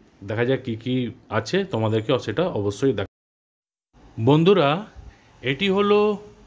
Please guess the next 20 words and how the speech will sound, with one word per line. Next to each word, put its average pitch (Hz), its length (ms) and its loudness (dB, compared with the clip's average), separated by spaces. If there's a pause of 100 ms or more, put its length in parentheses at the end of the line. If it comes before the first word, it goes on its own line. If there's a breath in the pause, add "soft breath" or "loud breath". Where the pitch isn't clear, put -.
(160)
বারো 143 560 2 (320)
দুয়ারি 151 320 2
মসজিদ 151 480 0 (200)
অথবা 156 540 0 (220)
বড় 135 360 4
সোনা 143 380 -2
মসজিদ। 113 520 -2 (760 soft breath)
এটি 180 480 4
আমাদের 143 300 2
ভারতবর্ষের 156 680 2 (160)
পশ্চিমবঙ্গের 170 840 4 (420 soft breath)
মালদা 143 400 4
জেলার 170 400 4
গোড় 151 340 4
নামে 180 320 2
একটি 170 280 -2
জায়গা 139 320 2
আছে, 139 240 0
ওখানে 143 400 0
অবস্থিত। 117 580 -2